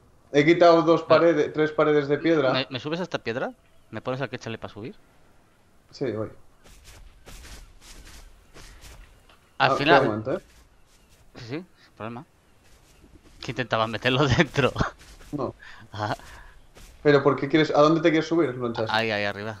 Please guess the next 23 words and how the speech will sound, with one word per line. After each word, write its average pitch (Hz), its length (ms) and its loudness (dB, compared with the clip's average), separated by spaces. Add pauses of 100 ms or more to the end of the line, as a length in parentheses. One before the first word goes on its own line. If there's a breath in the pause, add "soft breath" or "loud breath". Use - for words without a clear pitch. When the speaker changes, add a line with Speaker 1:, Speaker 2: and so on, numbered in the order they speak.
Speaker 2:
Déjame 113 220 -14
subir. 101 160 -16 (720)
Speaker 1:
Ah, 170 140 4
¿pero 131 120 2
a 123 40 6
la 117 120 2
piedra 208 240 6
te 139 80 -2
quieres 139 160 -2
subir? 190 200 -2
Speaker 2:
Sí. 131 380 -6 (400)
Speaker 1:
No, 202 200 4
mira, 196 160 6
es 175 60 4
más 196 140 2
fácil, 127 340 -2
ya 139 80 -2
verás. 127 280 -2 (320)
Eh, 139 260 2 (500)
súbete 196 320 2
al 185 100 4
Quetzal 127 320 -2
ahora. 117 240 -2